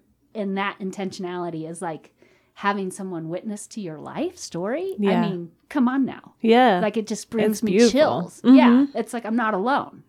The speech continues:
Speaker 1: I was
Speaker 2: No.
Speaker 1: never alone.
Speaker 2: No.
Speaker 1: Even though sometimes I feel alone.
Speaker 2: Right.
Speaker 1: But, and you sharing that, like, that's the gospel.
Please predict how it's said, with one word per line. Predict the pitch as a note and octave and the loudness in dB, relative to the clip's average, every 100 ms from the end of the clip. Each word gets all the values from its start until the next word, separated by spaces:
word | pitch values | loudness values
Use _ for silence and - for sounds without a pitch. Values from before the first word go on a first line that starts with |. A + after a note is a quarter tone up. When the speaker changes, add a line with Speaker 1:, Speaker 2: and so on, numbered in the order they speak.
| G#3 | -2
Speaker 1:
I | |
was | G3 F3+ | 0 2
Speaker 2:
No. | A#3 | 0
Speaker 1:
never | B3+ | 0
alone. | F#3+ D#3+ F3 G#3+ C3 B2+ | -2 -2 -2 -2 -4 -6
Speaker 2:
No. | G3+ G3+ F#3 | 0 2 2
Speaker 1:
Even | C4 B3 | 0 0
though | A3+ | -2
sometimes | F#3+ G3 F3+ E3 | -4 -6 -6 -8
I | D3+ | -10
feel | - A3 D3+ | -8 -8 -8
alone. | - - - _ G#3+ | -12 -18 -20 _ -6
Speaker 2:
Right. | G3+ F3 | -2 -2
Speaker 1:
But, | E3 - _ _ _ - | -4 -6 _ _ _ -8
and | F#3 F3 | -6 -6
you | F3+ A3 A3 | -4 -4 -4
sharing | F#3+ - G3 F#3 G3+ E3+ D3+ | -8 -6 -2 -2 -4 -8 -10
that, | C3+ - - | -14 -18 -16
like, | D#3 - _ - | -16 -16 _ -10
that's | G3+ A3 A#3+ | -6 -6 -6
the | A#3 | -8
gospel. | B3+ F4+ - - | -6 -8 -10 -20